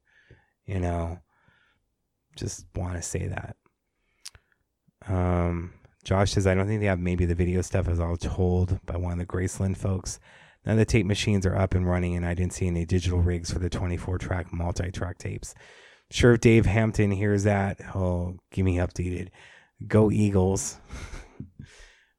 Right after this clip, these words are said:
Yeah. Good luck against my Cowboys. We'll see what happens with all that. So, yeah. The Revolution, uh, Rock Detroit, smashed it, where your kicks,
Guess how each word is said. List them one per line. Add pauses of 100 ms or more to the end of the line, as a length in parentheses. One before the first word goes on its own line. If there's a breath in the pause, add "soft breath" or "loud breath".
(120)
Yeah. (640)
Good
luck
against
my
Cowboys. (160)
We'll
see
what
happens
with
all
that. (480)
So, (1300)
yeah. (1600)
The
Revolution,
uh,
Rock
Detroit,
smashed
it,
where
your
kicks,